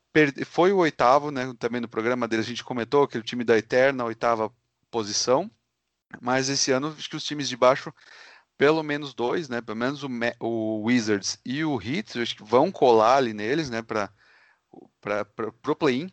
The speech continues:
ainda pior ainda tendo o play-in, né, então é aquela coisa, eu acho que chegou, é um ano que o, o Magic pode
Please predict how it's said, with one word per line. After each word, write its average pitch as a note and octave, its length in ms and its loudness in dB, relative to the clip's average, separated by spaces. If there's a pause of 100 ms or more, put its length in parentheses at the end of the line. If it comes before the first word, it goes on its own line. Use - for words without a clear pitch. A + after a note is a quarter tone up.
ainda A2 220 -4 (160)
pior C3+ 300 4
ainda C#3 200 -2
tendo D#3 360 -2
o C#3 40 -4
play-in, A#2+ 440 -2
né, D#3 200 -8 (380)
então C#3+ 140 2
é - 20 6
aquela F3 220 2
coisa, D#3+ 180 -2
eu D3+ 60 4
acho D#3 120 -2
que - 60 -14
chegou, D#3 360 -4
é C#3 120 0
um E3+ 220 -2
ano F#3 260 -2
que - 100 -14
o, C#3+ 80 -6
o B2 680 -8
Magic C3 320 0
pode D3+ 340 0